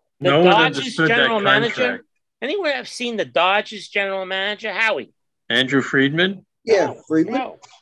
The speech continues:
Speaker 1: His name is Brandon Gomes.
Speaker 2: Hmm.
Speaker 1: Brandon Gomes, the Dodgers, uh, was the Dodgers pitching coordinator. He's a former major league pitcher for the Tampa Bay Rays from twenty eleven to fifteen.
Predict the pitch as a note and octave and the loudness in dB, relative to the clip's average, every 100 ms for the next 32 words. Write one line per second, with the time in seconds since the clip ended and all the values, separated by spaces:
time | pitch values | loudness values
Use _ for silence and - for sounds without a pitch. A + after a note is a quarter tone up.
0 | _ _ - D#3+ A3 G#3 C3+ A#2+ G3 A#3+ | _ _ -20 -8 -6 -6 -8 0 2 2
1 | B3 A#3+ D#3 G#3+ B3 A3 C#3 A2 - - | 0 -6 -2 2 4 2 0 -10 -18 -20
2 | _ _ _ _ _ _ _ _ _ _ | _ _ _ _ _ _ _ _ _ _
3 | B2 F3+ D#3+ _ _ _ _ _ _ _ | -14 -12 -14 _ _ _ _ _ _ _
4 | _ _ - G3 B3 C#4 A#3 A3 G3 G3 | _ _ -6 -4 -2 -4 0 2 4 2
5 | G3 E3+ C3 F#3+ G#3+ B3 B3 B3 - _ | -2 -10 0 4 4 2 -2 -14 -16 _
6 | _ _ _ _ C3 C3 B2 B2 - _ | _ _ _ _ -2 0 0 -4 -10 _
7 | D3 F#3+ B3 A3+ C4+ A#3+ A3 A3 A3 F#3+ | 0 2 2 0 -2 2 4 4 0 -14
8 | - - D4 C#4 G#3 - E3+ C#3+ B2 A#2 | -10 -8 -8 -8 -12 -8 -2 -2 -2 -6
9 | A2 A2+ F3 _ _ - G3+ G3+ D3 A3 | -6 -6 -10 _ _ -10 -6 -6 -6 -4
10 | A#3+ B3+ A#3+ A3+ A#3 B3 A#3+ A3 A3 - | -2 -2 -2 0 -2 -2 -10 -10 -12 -6
11 | A#3 - G#3 G#3 _ _ _ - F3 E3 | -6 -4 -6 -6 _ _ _ -6 -4 -4
12 | - G3 A3+ A3+ F#3 G3+ F3+ F#3+ F#3 D#3+ | -2 -2 -2 -6 -2 0 2 2 2 0
13 | - C#3+ _ A3+ A#3+ A#3+ A3+ G#3 G3+ F#3+ | -8 -16 _ -8 -6 -2 0 0 0 -2
14 | D3+ E3 - G3 - - C3+ D3 | -8 -14 -6 -6 -6 -12 -12 -14